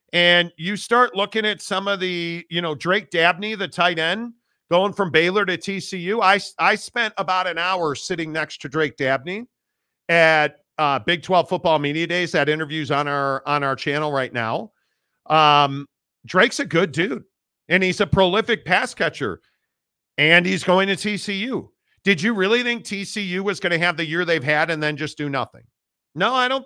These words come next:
I don't think that that was gonna happen. You know, and, and you look at the, the names that they have, and, and you start asking yourself, "H-, how good is the Big Twelve gonna be next year?" I think it's gonna be phenomenal.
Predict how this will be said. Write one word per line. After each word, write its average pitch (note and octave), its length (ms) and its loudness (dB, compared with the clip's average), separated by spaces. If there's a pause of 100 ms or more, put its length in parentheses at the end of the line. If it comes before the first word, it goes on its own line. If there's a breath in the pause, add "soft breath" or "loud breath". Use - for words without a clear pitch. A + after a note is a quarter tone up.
I G3 220 2
don't C4 200 -6
think A#3+ 200 -6
that G#3+ 220 -2 (160)
that G#3 200 -2
was A3 140 -8
gonna F3 180 -4
happen. C3+ 480 -8 (680)
You D3+ 100 -2
know, F3+ 160 2
and, F3+ 220 -4
and F#3+ 220 0
you A3 200 -6
look F3+ 280 -4
at B3 160 -4
the, G3 240 -2
the E3 120 -2
names E3 360 -4
that G3 180 -4
they F3+ 180 -2
have, D#3+ 400 0
and, D#3+ 300 -6
and D#3+ 260 -2
you E3 120 -6
start F3+ 360 0
asking E3+ 460 0
yourself, D#3 640 -2 (1500)
"H-, D#3 160 -4
how G#3+ 240 2
good G#3 260 2
is A#3 160 -6
the F#3 140 -4
Big E3+ 220 -6
Twelve F3 360 2
gonna F3+ 160 -4
be D3+ 220 -4
next F3+ 260 -6
year?" G#3+ 220 0
I D#3+ 100 4
think D#3+ 200 -4
it's D3 140 -6
gonna D3 160 -4
be C3 140 -8
phenomenal. A#2 640 -10